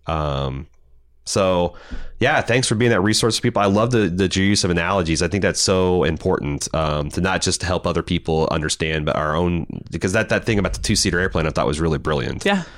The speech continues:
Speaker 2: it's great.
Speaker 1: Um, because, yeah, like, uh, that's something I struggle with when someone starts to talk to me about something that I've gone through. It's be like, "Ah, I know, this is what helped me, and this is the answer,"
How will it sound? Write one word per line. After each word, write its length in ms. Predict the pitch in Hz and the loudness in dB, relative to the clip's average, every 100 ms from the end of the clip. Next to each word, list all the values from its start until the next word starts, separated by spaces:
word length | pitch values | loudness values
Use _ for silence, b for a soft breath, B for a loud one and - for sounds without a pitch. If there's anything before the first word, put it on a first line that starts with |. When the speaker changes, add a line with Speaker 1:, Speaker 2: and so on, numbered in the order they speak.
| B | B
Speaker 2:
it's 100 | - | -8
great. 200 | - 90 | 0 2
Speaker 1:
Um, 460 | 82 78 73 71 76 - | 2 0 0 -4 -6 -4
because, 260 | - 92 | -2 0
yeah, 300 | 95 95 78 | 0 0 0
like, 240 | 80 80 - | 0 -2 -2
uh, 360 | 82 78 71 69 | 0 0 0 0
that's 180 | 101 | 0
something 220 | - 92 90 | 0 0 0
I 80 | |
struggle 400 | 95 - 80 76 | 0 0 0 2
with 240 | 73 73 - | 2 0 0
when 380 | 78 78 76 73 | 0 0 -2 -2
someone 260 | 101 85 | -2 0
starts 180 | 92 82 | -2 -2
to 40 | 95 | -2
talk 160 | 87 | -2
to 80 | 90 | 0
me 180 | 85 80 | 0 0
about 240 | 73 76 | -2 -2
something 440 | - 90 90 85 78 | -2 0 0 0 0
that 180 | 71 | 0
I've 280 | 85 98 98 | 0 0 0
gone 280 | 87 82 76 | 0 0 -2
through. 320 | - 85 82 | -2 0 0
It's 120 | 78 | -2
be 200 | - 82 | -2 -2
like, 160 | 78 76 | 0 2
"Ah, 400 | 165 190 165 139 | 4 4 4 4
I 80 | 156 | 2
know, 180 | 151 135 | 2 2
this 120 | 160 | 2
is 60 | |
what 140 | 147 110 | 2 2
helped 240 | 123 101 | 2 2
me, 180 | 120 135 | 2 4
and 120 | 113 | 4
this 160 | 127 123 | 2 2
is 100 | 101 | 2
the 220 | 92 110 | 2 2
answer," 480 | 117 - 87 80 | 2 2 0 0